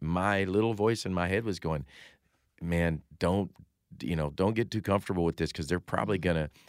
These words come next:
Speaker 1: when you perform live and they really hear you and it's not on record, they're gonna go, "Wait a minute, this guy's,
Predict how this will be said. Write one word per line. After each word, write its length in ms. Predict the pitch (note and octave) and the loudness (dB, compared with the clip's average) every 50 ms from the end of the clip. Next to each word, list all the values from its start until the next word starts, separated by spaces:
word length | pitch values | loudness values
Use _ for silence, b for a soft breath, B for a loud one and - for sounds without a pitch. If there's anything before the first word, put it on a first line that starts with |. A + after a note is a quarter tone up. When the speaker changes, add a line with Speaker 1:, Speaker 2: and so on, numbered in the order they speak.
| b b | b b
Speaker 1:
when 160 | D2+ F2+ F2+ | 0 2 2
you 80 | G#2+ A#2+ | 2 2
perform 380 | - G#2 E2+ - - G2+ E2+ D2+ | 2 0 -2 2 2 2 2 4
live 280 | D#2 D#2 E2+ F#2+ F#2+ E2+ | 2 2 4 2 2 2
and 80 | D#2+ | 0
they 80 | D#2+ D#2+ | 0 0
really 300 | D#2 F2 F2+ F2 F2+ F#2 | 2 2 4 4 2 2
hear 160 | F#2+ G2 G2 | 2 0 0
you 280 | G2+ F#2+ G2 G#2 G2 F2+ | 2 2 2 2 2 2
and 100 | D#2 C#2+ | 0 -2
it's 160 | C#2+ - - | -4 -4 -2
not 180 | E2 E2 E2+ | 0 0 2
on 140 | D#2+ D#2 D2+ | 0 0 0
record, 340 | D2+ E2 F2+ - - F#2 E2+ | 0 0 0 0 -2 -4 -4
they're 80 | E2+ D#2 | -4 -2
gonna 160 | D#2+ D#2+ D#2 | -2 -2 0
go, 180 | D2 D2 C#2 C2+ - _ - | -2 -2 -4 -6 -10 _ -4
"Wait 100 | - D#3+ | -2 0
a 20 | |
minute, 180 | C#3 E2+ B1+ - - - | 0 0 -4 -6 -10 -12
this 100 | - - | -10 -10
guy's, 340 | - - F3+ C3 D#2+ - | -6 -4 -4 -4 -6 -6